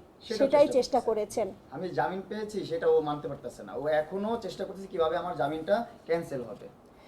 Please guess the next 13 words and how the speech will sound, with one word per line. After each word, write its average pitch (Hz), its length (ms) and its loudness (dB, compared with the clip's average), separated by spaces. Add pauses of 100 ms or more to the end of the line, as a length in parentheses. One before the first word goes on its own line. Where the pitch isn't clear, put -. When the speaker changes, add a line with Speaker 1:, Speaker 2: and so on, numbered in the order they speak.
(160)
Speaker 2:
মামলাটি 277 440 6
যেহেতু 277 300 2
এখনো 294 400 8
বিচারাধীন, 302 640 8 (460)
সাক্ষ্য 302 400 2
প্রমাণ 320 300 8
শেষ 330 400 4
হলে 277 260 8 (300)
আদালত 294 460 8
চূড়ান্ত 277 400 6
রায় 233 320 8
প্রদান 214 300 0
করবেন। 190 380 0